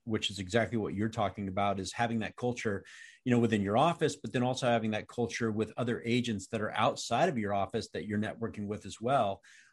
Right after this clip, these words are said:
Um, I think that, that, that mindset of abundance, which is why you have a slide in Ninja, by the way, because, you know, people don't get into Ninja on slides because they have great production. They get into Ninja on slides because, number one, they're go-givers,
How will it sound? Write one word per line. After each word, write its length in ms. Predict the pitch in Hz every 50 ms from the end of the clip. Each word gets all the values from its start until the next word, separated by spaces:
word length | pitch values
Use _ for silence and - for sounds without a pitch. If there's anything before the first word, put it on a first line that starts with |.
| _ -
Um, 460 | 113 117 113 110 107 104 104 110 113 -
I 100 | - 117
think 260 | 110 - 139 120 - -
that, 160 | 120 117 -
that, 260 | 123 117 117 117 -
that 160 | - 117 110
mindset 380 | 113 117 131 143 147 - 160 151
of 100 | 135 120
abundance, 460 | 117 98 120 123 127 120 104 - -
which 160 | 185 180 175
is 100 | 180 135
why 180 | 156 175 180 180
you 180 | 175 170 170
have 140 | 151 160 156
a 40 | -
slide 400 | - - - 139 139 139 139 127
in 80 | 117 113
Ninja, 240 | 120 135 - 110
by 120 | 104 104 101
the 80 | 92 92
way, 180 | 95 98 110
because, 420 | 120 123 117 - 127 120 117 110 - - - - - - - -
you 80 | 135
know, 180 | 139 135 131 127
people 340 | 127 - - 175 170 185 170
don't 180 | 170 151 135
get 180 | 113 131 135 131
into 200 | 143 131 123 117
Ninja 360 | 110 120 131 127 117 127 120
on 160 | 113 113 107
slides 440 | 107 - - 123 120 120 120 117 -
because 260 | - 110 - 117 104
they 80 | 101 110
have 140 | 104 95 -
great 200 | 117 113 110 -
production. 440 | 104 101 113 120 117 - - 104
They 80 | 101 104
get 180 | 98 107 143 143
into 200 | 151 147 135 120
Ninja 300 | 117 120 123 117 123 113
on 80 | 101
slides 360 | 95 - - 113 113 113 -
because, 480 | - - 104 - 110 104 98 98 - -
number 240 | 110 107 110 98 104
one, 240 | 104 101 113 117 117
they're 100 | 113 104
go-givers, 720 | 90 92 104 98 92 95 87 82 90 82 - - - -